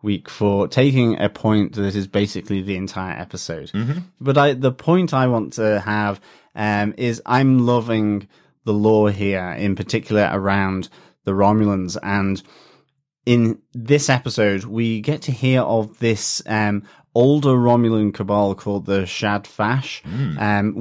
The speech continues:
Speaker 1: which is kind of, um, a, a, well, it's described as this cabal that was before the Tal Shiar.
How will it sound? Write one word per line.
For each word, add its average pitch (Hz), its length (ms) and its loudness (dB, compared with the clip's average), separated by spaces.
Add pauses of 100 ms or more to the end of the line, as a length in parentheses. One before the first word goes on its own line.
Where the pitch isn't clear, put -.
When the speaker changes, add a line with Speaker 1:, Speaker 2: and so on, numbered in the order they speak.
Speaker 1:
which 143 260 0
is 120 180 -2
kind 156 320 2
of, 147 220 4 (340)
um, 113 480 0
a, 117 200 -2
a, 113 240 0
well, 98 340 -6
it's 113 200 -4
described 127 580 0
as 104 100 -4
this 107 180 -4
cabal 110 640 2
that 110 260 0
was 104 180 -2
before 113 580 0
the 104 100 -4
Tal 107 340 -4
Shiar. 104 600 -4